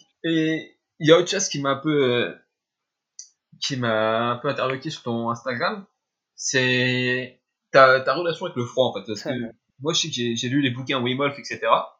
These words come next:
Speaker 2: Ouais.
Speaker 1: Et j-, j'ai, j'ai pas vu sur ton C V que t'avais une formation Wim Hof, mais du coup, je voulais te poser la question si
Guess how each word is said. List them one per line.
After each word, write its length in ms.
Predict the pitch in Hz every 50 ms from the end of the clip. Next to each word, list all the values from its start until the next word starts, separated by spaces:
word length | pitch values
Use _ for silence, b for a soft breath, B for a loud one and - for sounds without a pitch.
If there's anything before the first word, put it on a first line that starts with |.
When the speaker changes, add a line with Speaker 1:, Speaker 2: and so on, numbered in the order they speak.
| _ _
Speaker 2:
Ouais. 220 | 135 131 131 127 _ _ _ _ _ _ _ _ _ _ _ _ _ _ _ _ _ _ _ _
Speaker 1:
Et 400 | - 127 123 123 123 120 120 120 117
j-, 280 | 117 - - - _ -
j'ai, 480 | 123 120 107 101 107 113 117 120 117 113 - _ _ -
j'ai 140 | 127 123 -
pas 160 | - 185 170
vu 80 | 180 196
sur 100 | - -
ton 80 | 160
C 160 | 135 - 143 135
V 120 | - -
que 40 | -
t'avais 120 | 131 113
une 60 | 110
formation 380 | - 135 127 131 123 - - 123
Wim 180 | 120 123 127 143
Hof, 220 | 185 220 226 - - 147
mais 220 | 131 120 120 117
du 100 | 113 113
coup, 80 | - 202
je 60 | 180 147
voulais 120 | 147 135
te 60 | -
poser 200 | - 127 - 170
la 80 | 151 127
question 360 | - 123 117 - - - -
si 460 | - - - 214 214 208 104 107 _